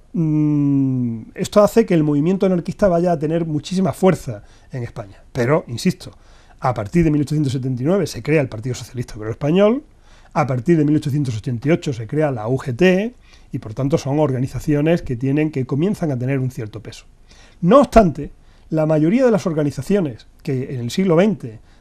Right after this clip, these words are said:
tienen representación o son representantes de los trabajadores son lo que podríamos llamar organizaciones societarias. Es decir, organizaciones que se crean más que con el sentido de una reivindicación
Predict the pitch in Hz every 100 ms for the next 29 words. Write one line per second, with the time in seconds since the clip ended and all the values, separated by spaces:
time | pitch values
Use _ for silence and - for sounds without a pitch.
0 | - 170 180 156 135 135 123 117 - 113
1 | - 175 196 143 - 156 135 120 120 156
2 | 147 131 139 - 160 151 151 147 - -
3 | _ - 233 254 190 170 190 208 196 196
4 | 208 - 160 156 147 147 196 202 - 170
5 | - 156 135 156 113 87 - - - -
6 | _ - - - - - 180 190 190 135
7 | - 160 160 156 180 214 196 208 - 208
8 | 156 113 - 156 214 - - 214 - 202
9 | 208 196 170 160 170 151 233 208 185 190
10 | 160 151 143 139 143 196 180